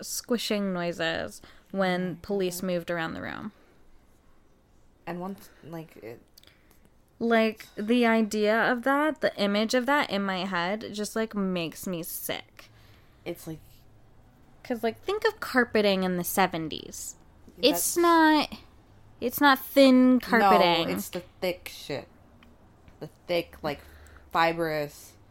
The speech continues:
Speaker 1: That, like, inch of carpet.
Speaker 2: Yeah.
Speaker 1: So your doors had to have that giant crack underneath.
Speaker 2: Yeah.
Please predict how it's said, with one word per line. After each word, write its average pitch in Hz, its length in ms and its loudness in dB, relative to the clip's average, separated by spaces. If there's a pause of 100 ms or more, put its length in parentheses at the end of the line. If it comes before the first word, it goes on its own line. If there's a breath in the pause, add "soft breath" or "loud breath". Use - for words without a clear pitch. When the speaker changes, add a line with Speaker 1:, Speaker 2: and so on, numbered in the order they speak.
(140)
Speaker 1:
That, 214 280 2
like, 190 480 2 (280)
inch 233 420 6 (120)
of 196 380 0
carpet. 240 720 2
Speaker 2:
Yeah. 160 340 -2
Speaker 1:
So - 200 -2
your 196 180 0
doors 214 540 4
had 233 300 2
to 240 180 0
have 233 280 2
that 202 240 -2
giant 208 440 2
crack 220 360 -2
underneath. 247 580 4
Speaker 2:
Yeah. 180 320 -2